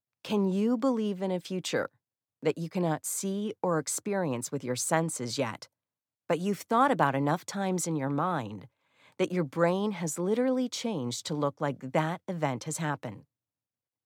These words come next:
When your brain and body are physically changed ahead of the actual event,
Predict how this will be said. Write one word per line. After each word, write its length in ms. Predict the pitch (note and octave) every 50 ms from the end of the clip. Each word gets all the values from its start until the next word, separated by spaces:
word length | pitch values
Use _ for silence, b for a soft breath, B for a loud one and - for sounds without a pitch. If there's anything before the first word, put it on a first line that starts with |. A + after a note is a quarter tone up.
| _ -
When 180 | - F3+ F#3 F3+
your 120 | E3 D3+
brain 340 | C3 F3 F3+ F3+ F#3+ G#3 G#3
and 120 | G3 F3
body 380 | D#3 F3 E3+ F3 E3+ D#3 B2+ -
are 80 | D3
physically 560 | C#3+ - - G#3+ G#3+ - - A3+ - G#3+ G#3+ G3
changed 600 | - - - G#3+ G3+ F#3 D3 B2 B2 B2 - -
ahead 280 | E3 E3 - - G#3+ A3
of 120 | G3 D#3
the 160 | - C#3 C3
actual 400 | - D3+ D#3 - - - D#3+ D3+
event, 340 | C#3+ C#3 E3 D#3 E3 D3+ -